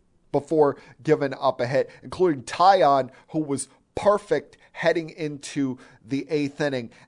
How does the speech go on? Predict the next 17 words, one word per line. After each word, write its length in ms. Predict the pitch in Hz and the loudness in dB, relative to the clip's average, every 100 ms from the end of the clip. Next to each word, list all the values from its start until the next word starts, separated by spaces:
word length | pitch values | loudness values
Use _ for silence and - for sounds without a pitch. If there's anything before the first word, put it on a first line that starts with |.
| - | -6
And 260 | 143 135 _ _ _ _ _ _ - | -4 -6 _ _ _ _ _ _ -4
at 160 | 147 147 | -2 -2
one 220 | 170 170 | -4 -4
point, 240 | 175 165 | -2 -2
it 80 | 143 | -2
had 240 | 156 170 | -2 -2
the 80 | - | -4
feel 800 | - - - 214 175 127 120 113 - | -8 -10 -10 -2 2 2 0 -4 -2
of 280 | 139 123 | -2 -2
something 460 | - 170 151 151 131 - - | -6 -6 -4 -6 -8 -12 -14
magical, 920 | 120 139 151 160 139 139 135 120 113 - | -6 0 2 2 -2 -4 -2 -2 -2 -8
of 120 | 123 | -8
something 340 | - 156 - 127 | -6 -6 -6 -12
historic 840 | 104 131 - - 185 170 135 110 _ - | -10 -8 -8 -6 0 2 2 -2 _ -20
happening 680 | - 131 123 - 123 110 107 - | -4 0 0 0 -8 -10 -14 -14
there. 300 | 113 104 95 | -8 -6 -6
But, 260 | - 131 | -6 -6